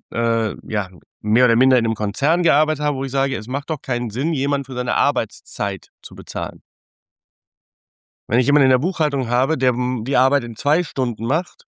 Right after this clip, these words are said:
warum soll er mehr Arbeit bekommen oder <clears throat> weniger Geld, <clears throat> Entschuldigung, als jemand, der es in vier bis sechs Stunden macht? Also viel mehr dahin gehen, für Ergebnisse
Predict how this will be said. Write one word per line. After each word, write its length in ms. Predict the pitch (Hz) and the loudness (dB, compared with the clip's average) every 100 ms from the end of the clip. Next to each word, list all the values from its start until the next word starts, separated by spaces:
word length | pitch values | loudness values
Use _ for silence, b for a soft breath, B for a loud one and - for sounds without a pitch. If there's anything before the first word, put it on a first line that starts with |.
| _ | _
warum 340 | 113 131 151 | -2 2 2
soll 220 | 143 143 127 | 2 2 2
er 440 | 120 123 120 117 _ | 2 2 0 -4 _
mehr 360 | - 113 135 131 | -10 -2 0 0
Arbeit 400 | 113 135 156 156 | 2 2 0 -4
bekommen 420 | 156 - 151 156 | -8 -6 -6 -4
oder 240 | 127 135 127 _ | -4 -6 -6 _
<clears throat> 1040 | 202 196 160 113 _ _ _ _ _ _ - | -2 0 -2 -4 _ _ _ _ _ _ -6
weniger 360 | 139 160 147 | -2 0 -2
Geld, 300 | 135 151 170 - | -2 -2 -2 -4
<clears throat> 80 | - | 0
Entschuldigung, 800 | 208 180 147 110 127 120 139 143 _ _ _ _ _ _ - | 2 0 -6 -10 -10 -8 -10 -12 _ _ _ _ _ _ -6
als 180 | 135 120 | -4 0
jemand, 220 | 143 135 | 0 0
der 80 | 135 | -2
es 60 | |
in 140 | 123 113 | -4 -8
vier 200 | - 135 | -4 -4
bis 100 | 117 | -4
sechs 200 | 139 - | -6 -8
Stunden 340 | - 82 64 | -12 -10 -8
macht? 220 | 71 73 _ _ _ b b b b b b b | -8 -10 _ _ _ b b b b b b b
Also 220 | - 131 | -2 0
viel 300 | 123 - 160 | 0 0 4
mehr 160 | 170 156 | 4 4
dahin 320 | 147 127 156 | 4 2 2
gehen, 160 | 151 147 | 4 2
für 180 | - 143 | 2 0
Ergebnisse 800 | 123 131 170 - 117 107 - | 2 2 2 0 -4 -2 -2